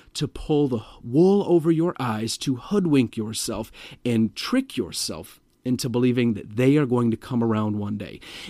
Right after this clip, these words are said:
And the source of knowledge is hidden in your justification. You know, I,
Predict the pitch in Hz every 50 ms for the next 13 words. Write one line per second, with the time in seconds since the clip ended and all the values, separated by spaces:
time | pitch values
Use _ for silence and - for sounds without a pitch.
0 | - - 127 120 110 104 95 87 67 - - - - - - 135 131 151 170 165
1 | - - 190 175 - 185 160 123 92 82 92 101 98 110 113 - - 117 110 -
2 | - _ - - 131 127 131 135 135 - - 127 120 120 117 113 113 117 113 104
3 | 104 - 113 104 - - - - - - - - 113 98 90 - - - - -
4 | - - - - - 131 135 135 135 131 127 - - -